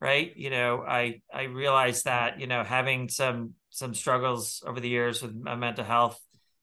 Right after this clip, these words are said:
and keeping to myself really, you know, didn't help anybody.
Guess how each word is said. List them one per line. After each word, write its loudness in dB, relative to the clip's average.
and -8
keeping -8
to -6
myself 0
really, -2
you -10
know, -4
didn't -6
help -2
anybody. -2